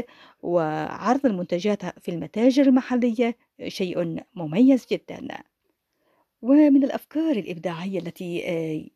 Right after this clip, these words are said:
يجب أن تفكري فيها، آه، لعمل، آه، هذه الأفكار من خلال قنينات المياه المستهلكة، هنالك الكثير من الأشياء والتصميمات والمنتجات الجديدة والمبتكرة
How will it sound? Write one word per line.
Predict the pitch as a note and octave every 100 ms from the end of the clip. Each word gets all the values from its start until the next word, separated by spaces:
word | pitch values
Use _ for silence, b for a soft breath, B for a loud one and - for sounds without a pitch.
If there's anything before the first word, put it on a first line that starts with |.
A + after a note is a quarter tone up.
| -
يجب | G#3 B3 - G#3+
أن | A3+ G#3+ F#3 - -
تفكري | - B3+ G#3 F#3
فيها، | - F3 E3 E3+ A#3+ - b b -
آه، | F3
لعمل، | E3+ F3+ F#3+ C#4 E4 C#4+ A#3 A#3 A#3 b b b -
آه، | F3 E3 D#3+ C#3+ A1 -
هذه | A#3+ D#4 G3
الأفكار | F#3 - - - F3 E3+ E3+ E3 _
من | F#3 G3+
خلال | F#3+ A3 G3+ B3+ B3 D3 -
قنينات | F3 E3+ E3+ F#3+ - -
المياه | E3+ E3+ G3 A3 - B B B -
المستهلكة، | G#3+ B3 B3 A#3 - A3 A3 - - F#3 F3 F3+ F3 B3+ F4 b b _ _ _ C4
هنالك | C#4+ G#4 F4 C4
الكثير | A3 G3 - F#3 G3 C#4 E4+
من | D4+ A#3
الأشياء | G3 F#3 E3 F3+ - F3+ G3 D4+ D4+ -
والتصميمات | F#3 F3+ E3 - - - - F#3+ F3+ F#3+ D4+ G3
والمنتجات | E3+ E3 F3 F#3 A3 C4 G#3+
الجديدة | F#3+ G#3 A3 A#3
والمبتكرة | A#3 E3 - - A#3+ A#3+ C#4